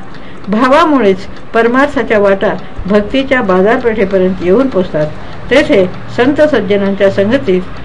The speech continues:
मोक्षाच्या चव्हाट्यावर बाजार भरलेला असतो. खऱ्या भक्तिभावनेने जे भगवत भजन करतात ते भगवंताशी एकरूप होऊन पावन, पावन होतात.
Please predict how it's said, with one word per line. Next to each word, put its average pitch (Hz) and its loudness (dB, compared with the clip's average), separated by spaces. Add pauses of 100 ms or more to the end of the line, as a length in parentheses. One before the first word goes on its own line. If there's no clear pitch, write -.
(140)
मोक्षाच्या 247 0
चव्हाट्यावर 196 0
बाजार 185 2
भरलेला 165 -4
असतो. - -10 (1600)
खऱ्या 320 4
भक्तिभावनेने 247 2 (340)
जे 262 6
भगवत 202 2
भजन 262 2
करतात 180 0 (400)
ते 240 4
भगवंताशी 196 2
एकरूप 226 0
होऊन 165 -6
पावन, 190 0
पावन 196 0
होतात. 156 -4